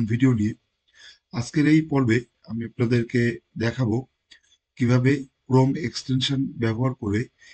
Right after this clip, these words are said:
একের অধিক ইমেইল বের করা যায় বা ইমেইল কালেক্ট করা যায়। এখন আমাদেরকে প্রথমে করতে হবে কি, এই ইমেইল কালেক্ট করতে গেলে বা ইমেইল ফাইন্ডিং এর কাজ করতে গেলে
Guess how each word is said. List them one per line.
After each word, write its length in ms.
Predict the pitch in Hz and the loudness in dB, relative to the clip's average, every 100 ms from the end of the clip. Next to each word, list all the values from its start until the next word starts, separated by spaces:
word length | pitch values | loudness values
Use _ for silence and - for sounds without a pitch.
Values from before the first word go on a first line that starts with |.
| _ _ - 120 | _ _ -8 -6
একের 240 | 123 139 135 - | 0 0 0 -4
অধিক 260 | 117 120 117 - _ _ | 0 2 2 -2 _ _
ইমেইল 340 | 113 107 120 143 - _ _ _ - | -2 0 0 -2 -8 _ _ _ 0
বের 160 | 120 123 | 2 2
করা 240 | - 123 170 - _ 110 | 0 -2 -2 -6 _ -4
যায় 180 | 113 90 _ | -2 -4 _
বা 160 | - 107 131 - | -8 -6 -6 -4
ইমেইল 240 | 110 131 151 - | 0 2 0 -2
কালেক্ট 280 | 113 123 - 123 | 0 0 -4 -4
করা 140 | 143 - _ _ - 107 | -4 -6 _ _ -14 -6
যায়। 180 | 110 90 _ _ - _ _ _ _ - | -6 -6 _ _ -20 _ _ _ _ -6
এখন 200 | 127 139 147 - _ _ | 0 2 0 -6 _ _
আমাদেরকে 540 | - 135 151 160 - 123 131 _ _ - | -2 0 2 0 0 0 0 _ _ -4
প্রথমে 320 | 131 139 143 151 | -2 0 0 0
করতে 240 | 147 - 139 | -4 -2 0
হবে 140 | 135 123 | 0 -2
কি, 100 | 120 135 _ _ _ _ _ - | -4 -4 _ _ _ _ _ 0
এই 80 | 113 - 143 | 0 0 0
ইমেইল 240 | 143 165 - | 2 2 2
কালেক্ট 240 | 147 143 - | 0 -2 -6
করতে 200 | 131 135 110 | -10 -4 0
গেলে 160 | 107 123 | 0 0
বা 180 | 104 113 - 120 | -4 -6 -4 0
ইমেইল 220 | 131 135 - | 2 2 0
ফাইন্ডিং 320 | 117 123 131 131 | -2 2 2 2
এর 60 | |
কাজ 180 | - 131 - | 0 -4 -4
করতে 200 | 131 - 101 | -10 -6 -4
গেলে 140 | 104 | -4